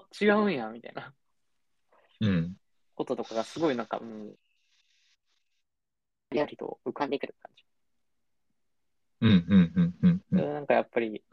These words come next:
Speaker 2: はあ。
Speaker 1: か-、千葉に行って、
Speaker 2: うん。
Speaker 1: み-、てかまあ、東京に行くとみんな言葉違う。関西人、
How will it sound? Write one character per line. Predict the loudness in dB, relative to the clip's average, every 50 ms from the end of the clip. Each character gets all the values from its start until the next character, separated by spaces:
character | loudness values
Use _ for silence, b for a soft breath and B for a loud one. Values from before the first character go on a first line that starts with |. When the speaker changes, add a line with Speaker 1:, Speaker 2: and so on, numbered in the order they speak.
| -20 _
Speaker 2:
は | -20 -18 -16 -12 -4 0 0 0 0 -2
あ。 | -8
Speaker 1:
か-、 | -14 -18 -18 _ _ _ _ _ _ _ _ -10
千 | -6 0 4
葉 | 4 4 4
に | 4 0 -6 -6
行 | -4 -4 -2
っ | 0
て、 | 0 0 -2 -2
Speaker 2:
う |
ん。 | -4
Speaker 1:
み-、 | -6 -8 -10
て | _ -8 -4
か | -2 -2
ま | 0 0 -2 -2 -4
あ、 | -8 -8
東 | -6 -6 -6 -4
京 | -6 -6 -6
に | -8
行 | -10 -12
く | -12 -10
と | -8 -8 -6
み | -6 -6 -6
ん |
な | -6 -4 -4
言 | -2 -2
葉 | -2 -2 -2 -4 -6 -6
違 | -4 -4 -2 -2 -4
う。 | -6 -8 -10 _ _ _ _ _ _ _
関 | -4 -2 -2 -2
西 | -2 -4 -4 -4
人、 | -4 -6 -10